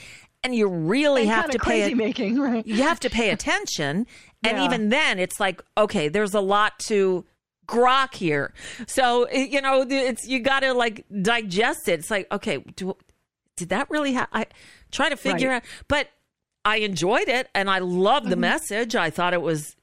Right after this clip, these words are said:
Speaker 1: great and very creative and different. And I
Speaker 2: Mm-hmm.
Speaker 1: love Jamie Lee Curtis. I'm s-, I'm glad she
Speaker 2: She was so
Speaker 1: won.
Speaker 2: good. Yeah, she was good. But, um, I didn't see all of it yet. Like, we've had a couple of sittings too.
Speaker 1: Yeah.
Speaker 2: And we get the screeners.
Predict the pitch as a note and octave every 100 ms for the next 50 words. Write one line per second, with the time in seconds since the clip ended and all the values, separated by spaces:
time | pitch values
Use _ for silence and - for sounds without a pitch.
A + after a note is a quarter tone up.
0 | - E3+ E3 A#3 - F#3 F#3 D#3 E3 G3
1 | G#3+ G3+ - F3 E3 G#3 G3 D3 D3+ A#3
2 | - G3 A3+ - - _ - _ - G#3+
3 | G#3 A3 C4 A3+ F3+ F3+ E3 D#3 C#3+ -
4 | C3 A#2+ B2 - F3 E3+ - - F3+ F3+
5 | E3 C#3+ - G#3+ G#3+ - A#3 G3+ F#3+ G3+
6 | F3+ - G3+ F3+ F3+ - _ - - A3+
7 | G#3 G3 F#3+ F3 - - - - A#3 A#3
8 | G#3 G#3+ G3+ G3 G#3 A#3 B3 A#3 B3 G3+
9 | G3 F3 E3 E3 D#3+ - _ _ G3 G3+
10 | F#3+ A3 F#3 G3 F#3+ G3 F#3+ F3+ - G3
11 | F3 E3+ - A3 F3+ F3+ - C4 A#3+ B3+
12 | F4 C4+ - D#4+ E4+ B3 F3+